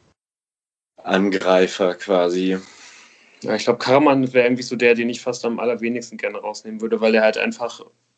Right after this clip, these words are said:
Speaker 2: äh, so phlegmatisch der irgendwie auch dann oft aussieht, aber man muss ja wirklich auch mal schauen, dass bei den Stürmern, dass da wirklich überhaupt keine Unterstützung kommt, wie die mal irgendwie in Ballnähe kommen, dass sie eigentlich immer sofort wissen, ich muss jetzt hier irgendwas kreieren, wenn ich's nicht mache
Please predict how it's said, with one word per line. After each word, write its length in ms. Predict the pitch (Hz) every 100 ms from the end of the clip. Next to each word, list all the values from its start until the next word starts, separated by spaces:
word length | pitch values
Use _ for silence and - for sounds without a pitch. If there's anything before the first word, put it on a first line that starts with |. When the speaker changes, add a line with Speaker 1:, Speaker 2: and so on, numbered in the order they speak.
| _
Speaker 2:
äh, 380 | - 120 117 117
so 500 | 113 120 120 117 117 - _ _ _ _ - - - _ _ _
phlegmatisch 580 | - 131 123 123 139 156
der 320 | 123 117 117 - _
irgendwie 280 | 110 117 117
auch 120 | 104 -
dann 200 | 113 117
oft 300 | - - -
aussieht, 400 | 110 120 135 127
aber 180 | 127 117
man 100 | 120
muss 120 | 120
ja 80 | 113
wirklich 220 | - -
auch 80 | -
mal 160 | 113 117
schauen, 280 | - 117
dass 100 | 113 113
bei 100 | 113
den 120 | 113
Stürmern, 320 | - 110 113
dass 120 | 110
da 120 | - 110
wirklich 240 | - 113
überhaupt 500 | - - - 127 131
keine 240 | - 117 110
Unterstützung 580 | 110 113 - 113 -
kommt, 300 | 104 98 101
wie 60 | 110
die 100 | 104
mal 160 | 101 95
irgendwie 220 | 107 107
in 120 | 104
Ballnähe 380 | 101 104 104 101
kommen, 320 | - 113 110
dass 140 | 104
sie 120 | - -
eigentlich 320 | 107 113 -
immer 180 | 139 131
sofort 460 | 117 - 117 117
wissen, 320 | 120 - 120 113
ich 180 | 135 123
muss 160 | 120
jetzt 160 | 117 117
hier 180 | 127 117
irgendwas 400 | 113 113 110 -
kreieren, 400 | - 113 120 113
wenn 140 | 110
ich's 200 | 127 -
nicht 200 | 117 113
mache 480 | 110 - 113 101